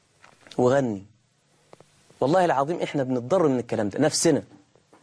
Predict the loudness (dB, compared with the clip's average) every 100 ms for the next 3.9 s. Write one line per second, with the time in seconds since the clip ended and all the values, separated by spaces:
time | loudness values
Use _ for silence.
0 | _ _ _ 0 2 0 -2 -2 -4 -4
1 | -6 -8 _ -2 0 0 -4 -8 -16 _
2 | _ _ _ -2 0 0 -2 -4 _ _
3 | _ _ _ 2 4 4 2 -2